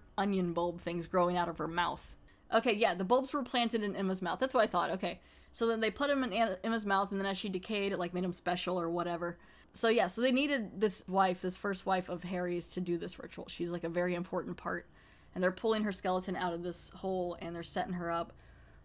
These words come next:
And they got, like I said, the, the bulbs and stuff. And there's, like, a snake crawling out of her face, or, like, some worms and stuff. Oh, no. No, it's a plant. Is it a plant? It's hard to see.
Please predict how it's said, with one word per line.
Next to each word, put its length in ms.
And 220
they 80
got, 160
like 140
I 20
said, 180
the, 80
the 160
bulbs 400
and 80
stuff. 300
And 80
there's, 140
like, 160
a 60
snake 360
crawling 320
out 140
of 40
her 120
face, 680
or, 140
like, 240
some 240
worms 520
and 100
stuff. 480
Oh, 120
no. 280
No, 120
it's 100
a 60
plant. 420
Is 120
it 60
a 40
plant? 340
It's 80
hard 140
to 80
see. 400